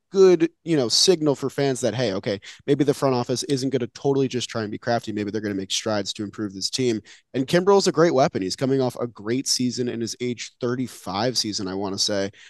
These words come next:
I think a lot of people might remember how that season ended with the implosion in the N L C S against the Diamondbacks, but altogether, he's put together three good years in a row after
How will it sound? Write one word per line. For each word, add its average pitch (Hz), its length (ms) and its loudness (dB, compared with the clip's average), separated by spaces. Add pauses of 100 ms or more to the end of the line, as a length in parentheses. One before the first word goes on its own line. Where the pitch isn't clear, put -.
(100)
I 120 80 0
think 147 160 4
a - 20 8
lot 139 160 6
of 131 60 -2
people 139 200 0
might 120 160 0
remember 107 380 -2
how 113 220 0
that 113 200 0
season 117 440 -2
ended 123 360 -2
with 113 140 -6
the 113 160 -4
implosion 107 460 -6
in 101 80 -4
the 101 120 -4
N 101 140 -4
L 98 100 -4
C 107 200 -4
S 104 160 -2
against 98 320 -8
the 95 60 -8
Diamondbacks, 101 640 -4
but 104 180 -2 (320)
altogether, 147 540 6
he's 107 200 -4
put 139 200 -2
together 117 320 -2
three 131 540 -6
good 131 260 -4
years 113 340 -2
in 117 80 -6
a 95 80 -6
row 104 340 0
after 95 380 -4